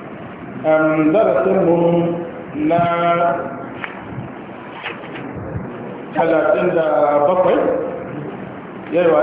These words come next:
ɗari da talatin da bakwai za mu gabatar a cikin wannan daren da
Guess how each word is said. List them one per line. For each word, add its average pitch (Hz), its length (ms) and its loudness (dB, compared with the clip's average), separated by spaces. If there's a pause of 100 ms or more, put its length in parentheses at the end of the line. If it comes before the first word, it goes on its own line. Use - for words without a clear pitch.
ɗari 160 560 4
da 170 80 4 (160)
talatin 147 480 4
da 156 80 2
bakwai 160 560 4 (880)
za 165 100 6 (140)
mu 151 280 4
gabatar 160 540 4 (840)
a 151 80 2 (320)
cikin 170 240 2
wannan 170 400 4
daren 156 720 4
da 147 80 4